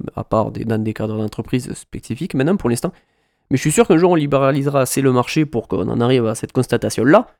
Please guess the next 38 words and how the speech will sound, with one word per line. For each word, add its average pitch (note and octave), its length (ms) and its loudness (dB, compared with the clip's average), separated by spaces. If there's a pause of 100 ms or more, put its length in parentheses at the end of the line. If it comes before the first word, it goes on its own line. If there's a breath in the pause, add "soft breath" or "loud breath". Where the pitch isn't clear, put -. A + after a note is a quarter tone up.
(520)
et C#3 120 6
en A2 100 6
fait, - 240 4
les A2 160 4
riches C#3 260 0
auront G#2+ 340 -2
droit C3+ 240 6
à C3 40 6
de A#2 40 -2
l'électricité, A2+ 680 4
et D3+ 40 8
les A2+ 120 4
pauvres, D#3+ 300 6
eh - 20 0
ben, A#2+ 80 4
euh, B2+ 480 6
ça - 120 -10
sera A2+ 200 -2
ça. E3+ 340 6 (340 loud breath)
Ou D#3+ 120 4
le D#3 100 10
réseau, C#3 580 6
euh, A2+ 160 2
qui A2+ 140 -4
a A#2 40 2
été A#2 400 2
privatisé, B2 760 2 (500)
donc G#2+ 180 -4
c'est-à-dire B2+ 420 2
soit D3+ 180 2
ils B2+ 140 0
auront B2+ 340 6
leur B2+ 160 4
propre - 260 0
source C3+ 260 -2
à B2+ 60 4
eux, C3+ 200 6
soit, D3 500 6